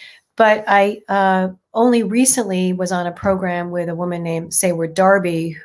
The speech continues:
um, uh, a couple of years ago, and her book just came out last year on women in these, um, currently in the,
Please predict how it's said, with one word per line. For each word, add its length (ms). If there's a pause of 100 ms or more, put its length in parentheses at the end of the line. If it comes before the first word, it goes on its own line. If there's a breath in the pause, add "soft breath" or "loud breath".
um, 540 (540 loud breath)
uh, 440 (180)
a 60
couple 220
of 40
years 180
ago, 140
and 100
her 80
book 220
just 200
came 200
out 160
last 420
year 480 (440 loud breath)
on 240
women 340
in 400
these, 380
um, 420 (280)
currently 640
in 220
the, 280